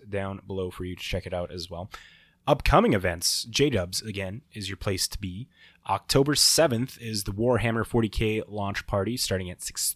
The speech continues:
thirty P M. Entry is eighty dollars. You'll receive a random Warhammer Commander deck and get seeded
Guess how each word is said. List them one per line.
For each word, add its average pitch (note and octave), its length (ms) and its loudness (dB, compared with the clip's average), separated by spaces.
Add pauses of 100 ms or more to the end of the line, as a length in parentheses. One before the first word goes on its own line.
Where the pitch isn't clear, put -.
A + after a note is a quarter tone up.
thirty F#2 300 -6
P - 300 -12
M. G#2+ 260 -8
Entry F#2 300 -8
is E2+ 180 -6
eighty F#2 300 -10
dollars. B2 500 4
You'll A2+ 120 -6
receive A#2+ 600 -4 (100)
a G#2 200 -6
random G#2+ 520 0
Warhammer G#2+ 560 0
Commander F#2 360 -6
deck A#2 240 -4 (360)
and G2+ 140 -4
get - 280 -6
seeded G#2 580 -2